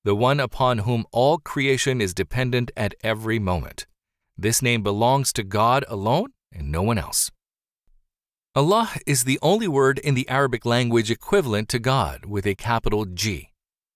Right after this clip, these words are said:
It is also a unique word grammatically, since it cannot be made plural or given a masculine or feminine gender. This is consistent with the Islamic concept of God.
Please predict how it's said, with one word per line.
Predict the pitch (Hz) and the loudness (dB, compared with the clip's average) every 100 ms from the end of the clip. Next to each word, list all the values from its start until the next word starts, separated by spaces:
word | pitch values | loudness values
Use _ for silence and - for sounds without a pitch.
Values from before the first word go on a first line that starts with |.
| _ | _
It | - 120 | 0 2
is | 120 | 4
also | 131 127 127 | 2 2 2
a | |
unique | 113 107 113 131 123 | 2 2 2 0 2
word | 113 117 110 | 4 4 2
grammatically, | 110 110 170 170 78 65 - | 0 0 0 -2 -8 -16 -12
since | - 117 104 | -4 -2 0
it | 107 - | -2 -2
cannot | 131 127 113 | 0 0 0
be | 117 | 0
made | 110 104 | 0 -2
plural | - 127 131 139 151 | -2 2 4 4 4
or | 110 | 0
given | 104 117 113 | 0 0 0
a | 107 | 0
masculine | 95 107 107 - 107 113 | 0 0 -2 -2 0 0
or | 104 104 | 0 0
feminine | - 120 110 101 | 0 0 0 -2
gender. | 92 98 90 67 - - _ _ _ _ _ _ _ _ - | -2 -4 -4 -8 -12 -20 _ _ _ _ _ _ _ _ -6
This | 170 202 | -2 0
is | 311 | 0
consistent | - 147 - 196 - 120 110 | 0 -2 2 0 0 0 2
with | 113 | 0
the | 110 131 | 0 -2
Islamic | 131 143 139 139 123 | -2 0 2 0 -2
concept | - 165 170 - 98 - | -4 -2 0 0 0 -2
of | 95 | -4
God. | 101 85 65 | -2 -2 -4